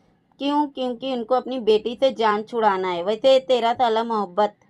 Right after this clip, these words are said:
कितनी हंसी आती है ना देख के कि तेरह साला मोहब्बत को कितना ज़्यादा वो प्यार करता है, उसके बिना रह नहीं सकता, उसको घुमाता है, फिराता है।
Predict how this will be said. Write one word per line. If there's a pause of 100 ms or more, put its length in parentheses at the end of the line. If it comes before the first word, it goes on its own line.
(680)
कितनी
हंसी
आती
है
ना
देख
के
कि
तेरह
साला
मोहब्बत
को
कितना
ज़्यादा
वो (440)
प्यार
करता
है,
उसके
बिना
रह
नहीं
सकता,
उसको
घुमाता
है,
फिराता
है।